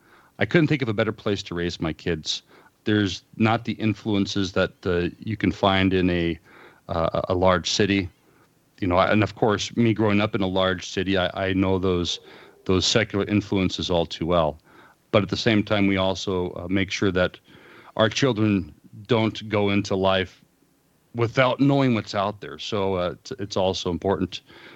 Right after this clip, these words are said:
for parents to teach their children about the dangers of what's out there. The, and when I th-, think of it in that terms, it's, it's those dangers within society that seek to destroy the soul and to destroy the faith of God's people.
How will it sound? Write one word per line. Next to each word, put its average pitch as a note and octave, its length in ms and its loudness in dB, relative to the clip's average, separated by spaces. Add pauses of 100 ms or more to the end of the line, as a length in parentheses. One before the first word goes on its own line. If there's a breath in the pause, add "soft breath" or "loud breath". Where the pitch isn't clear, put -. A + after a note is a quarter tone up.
(120 loud breath)
for F2+ 200 2
parents F#2+ 400 0
to F2+ 80 -2
teach - 340 -2
their F2+ 140 0
children F#2 440 0
about F2+ 300 0
the E2+ 80 -6
dangers F#2 420 0
of E2+ 60 0
what's F2+ 220 0
out G2+ 240 2
there. - 160 -2
The, D#2+ 200 -6 (720 loud breath)
and A2 300 4
when A#2+ 120 2
I A2 100 2
th-, - 320 0
think - 240 0
of A2 80 0
it A2+ 80 -4
in G#2+ 100 2
that G#2 200 0
terms, G2 380 0
it's, - 220 -12
it's G#2 320 -6
those G#2+ 360 2
dangers F#2 560 2
within F#2+ 300 2
society F2+ 840 0 (340 loud breath)
that - 180 0
seek - 260 0
to F#2 80 -10
destroy E2 540 -4
the D#2 100 -6
soul F2 240 0
and D#2 100 2
to D#2+ 60 -8
destroy E2+ 540 -2
the D#2+ 80 -6
faith E2+ 300 0
of - 80 -20
God's - 260 -4
people. D2+ 400 -6